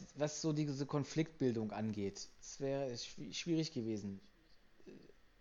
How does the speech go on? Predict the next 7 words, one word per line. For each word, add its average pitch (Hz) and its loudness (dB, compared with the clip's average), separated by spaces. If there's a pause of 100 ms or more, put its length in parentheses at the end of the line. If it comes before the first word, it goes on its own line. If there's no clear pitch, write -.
(320)
Wobei, 120 4
man 120 0
hätte 135 2
das 127 -6
auch - -6
mit 139 -6
an-, 127 -4